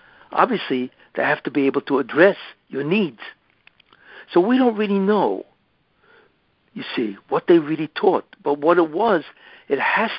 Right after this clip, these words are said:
to be the traditions, the Kabbalistic traditions and so on, that was handed down by Adam Harishon,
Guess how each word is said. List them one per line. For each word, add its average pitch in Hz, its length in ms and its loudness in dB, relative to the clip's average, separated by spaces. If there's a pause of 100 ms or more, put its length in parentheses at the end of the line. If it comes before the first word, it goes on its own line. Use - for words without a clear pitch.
to 165 60 -4
be 156 200 -2
the 135 120 -2
traditions, 117 760 -2 (1000)
the - 80 -8
Kabbalistic 139 760 -2
traditions 139 680 -6
and 113 140 -8 (100)
so 175 140 2
on, 120 320 -4 (440)
that 131 120 0
was 135 120 2
handed 170 480 2
down 131 480 0 (340)
by 139 100 -2
Adam 151 360 2
Harishon, 180 540 -4